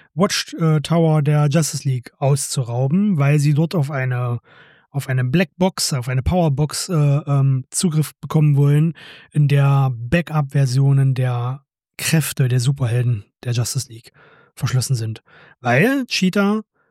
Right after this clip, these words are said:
logischerweise immer noch von ihrem Fluch besessen ist, äh, der ihre Lebensqualität bis za-, nahezu an Nichtexistenz, äh, einschränkt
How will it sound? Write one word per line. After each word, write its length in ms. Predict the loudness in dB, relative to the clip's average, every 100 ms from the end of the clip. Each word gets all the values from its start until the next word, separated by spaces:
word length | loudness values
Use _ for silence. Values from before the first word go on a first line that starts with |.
| _
logischerweise 680 | 0 2 2 2 2 2 0
immer 220 | 0 2
noch 220 | 2 -2
von 340 | -8 -4 -2 0
ihrem 500 | 0 0 0 -2 -4
Fluch 440 | -4 0 0 0
besessen 440 | -4 -4 -4 -4 -2
ist, 220 | -2 -4 -14 -20 -20 -20 _
äh, 360 | -2 2 2 0
der 420 | 2 2 2 -2 -8 _
ihre 220 | -2 0
Lebensqualität 1000 | 2 2 0 -2 0 2 2 2 2 0 -10 _ _ _ _ _ _ _ _ -14
bis 500 | 0 2 2 -2 -8 -8
za-, 340 | -2 0 0 0
nahezu 540 | 0 0 0 -2 -4
an 280 | 0 2 4
Nichtexistenz, 800 | 2 0 -6 -6 -4 0 0 -2
äh, 40 | -4
einschränkt 800 | -4 0 0 0 0 -2 -2